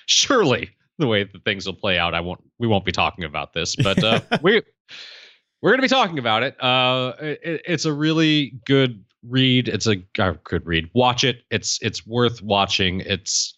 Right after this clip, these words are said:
Speaker 1: it basically telegraphed exactly what was gonna happen. Um, they talked to this, uh, guy, um, uh, who basically has just done focus groups for a living. His name's, uh, Frank Luntz. Uh, he's been doing this forever. Uh,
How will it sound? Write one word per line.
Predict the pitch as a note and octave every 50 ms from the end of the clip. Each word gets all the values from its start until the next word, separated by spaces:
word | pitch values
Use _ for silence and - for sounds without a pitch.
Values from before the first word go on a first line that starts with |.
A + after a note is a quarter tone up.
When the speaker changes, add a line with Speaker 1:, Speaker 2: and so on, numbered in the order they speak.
| _ _ -
Speaker 1:
it | A#2 A#2 A2+ F#2 - _ _ _
basically | - B2+ A#2+ A#2 A#2 A#2+ F#2+ G#2+ G#2
telegraphed | G2+ - A#2 G2+ G2 F#2+ F2+ F#2 F2+ F2+ - -
exactly | F#2+ E2 F#2 E2+ E2 - F#2+ F2+
what | E2 D#2+ -
was | F2+ F2
gonna | - F2 E2 D2+
happen. | D2 G#2 G#2+ G2+ - G#2 F#2+ F#2 F#2 - - - - - _ -
Um, | F#2 F#2 F2+ F2 F2 E2+ E2 E2+ E2 -
they | G2+ G2 G2
talked | - - G#2 F#2 F2+ - _
to | - G2+
this, | F2 F2+ F2 - - -
uh, | F#2 E2+ F2 E2+ D#2+
guy, | E2 F#2 E2+ E2+ E2+ E2+ E2 E2 E2 E2+ - - - _ _ _
um, | - F2+ D#2+ D#2+ D#2+ D#2+ D#2+ E2+ F2 - _ _ _ _ _ _ _ _ _
uh, | - - C2+ - - - - -
who | F2 G#2+ G#2+
basically | E2+ G#2+ G#2+ G2 F#2+ G#2 E2+ F#2+ F2+
has | F2+ F2+ E2+ -
just | - G2 - - -
done | A2 G2 F2+ F2 F2 E2+ -
focus | - G#2 F2+ - E2+ -
groups | - G#2 F2+ -
for | - - G2+ F#2
a |
living. | F2+ G2 F#2+ F#2 - C#2+ - _
His | E2+ E2
name's, | F2+ E2 D2+ - -
uh, | E2 D2+ -
Frank | - - E2 D#2 D2+ -
Luntz. | G2+ F2+ D#2 C#2+ - - - - - - - - - -
Uh, | - F#2 D#2+ D#2+ D#2+
he's | E2 G#2 F#2
been | A2 G#2
doing | F2 F#2+ F#2 F2+
this | E2+ F2 F2 -
forever. | - - G#2+ G2+ A2+ C#3+ C#3 - - - _ _ _
Uh, | - G2+ F2+ F2 E2+ E2 F2 E2+